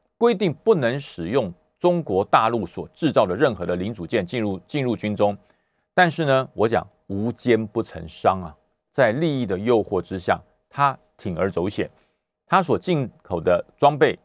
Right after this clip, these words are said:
设施、材料来自中国大陆，然后呢，在台湾直接打上“Made in Taiwan”的这个字样，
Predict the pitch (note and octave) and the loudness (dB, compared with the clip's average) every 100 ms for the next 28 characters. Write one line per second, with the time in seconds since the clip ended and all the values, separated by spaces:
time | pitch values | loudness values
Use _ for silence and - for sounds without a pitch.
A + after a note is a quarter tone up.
0 | _ _ _ _ _ _ F3+ B2+ - C3+ | _ _ _ _ _ _ 2 2 0 -4
1 | C3+ _ _ _ G2 A#2 B2+ - _ _ | -4 _ _ _ 0 4 2 0 _ _
2 | F2+ G2 G2+ - F2 E2 F2 F2+ F2 _ | -2 0 -4 -10 -6 0 0 -2 -8 _
3 | _ _ _ - A#2+ E3 C#3+ A#2+ A#2+ _ | _ _ _ 0 2 2 2 2 2 _
4 | _ C3+ A#2 F#2+ A2 B2+ - G#2 D#3 D#3 | _ 2 2 2 2 2 -2 -2 -2 0
5 | A2+ D#2+ G#2+ D#3 A2+ F#2 B2+ B2 A#2 G#2 | -2 -2 0 0 2 0 0 0 -4 -4
6 | B2+ D3+ B2+ F2 F2 - _ _ _ A2 | 0 2 2 -2 -6 -8 _ _ _ -6
7 | F2+ E2+ E2+ - - - B2 A#2+ | -4 -6 -8 -12 -14 -4 2 2